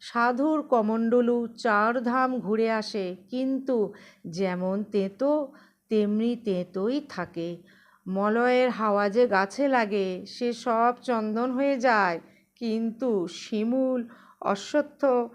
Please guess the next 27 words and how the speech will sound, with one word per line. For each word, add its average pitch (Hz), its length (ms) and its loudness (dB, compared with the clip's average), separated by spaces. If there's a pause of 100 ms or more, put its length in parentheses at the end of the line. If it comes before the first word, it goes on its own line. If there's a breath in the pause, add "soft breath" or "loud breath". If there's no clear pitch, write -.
(300 loud breath)
আমড়া 220 800 2
এরা 233 300 0
চন্দন 208 580 -4
হয় 196 260 0
না। 175 320 -4 (360 loud breath)
কেউ 262 300 0
কেউ 285 300 0
সাধুসঙ্গ 240 720 -2
করে 196 420 -2 (480 soft breath)
গাঁজা 180 400 -2
খাবার 175 440 -2
জন্য। 165 480 -6 (100)
হাস্য, 165 640 -10 (360 soft breath)
সাধুরা 220 800 0
গাঁজা 170 460 -2
খায় 175 300 -2
কি 240 160 -6
না, 277 280 0 (420 loud breath)
তাই 254 180 0 (120)
তাদের 175 380 0
কাছে 190 440 -2
এসে 254 280 -2
বসে 233 580 -2 (420 loud breath)
গাঁজা 160 420 0
সেজে 170 460 -6
দেয় 214 340 -2 (120)
আর 202 280 2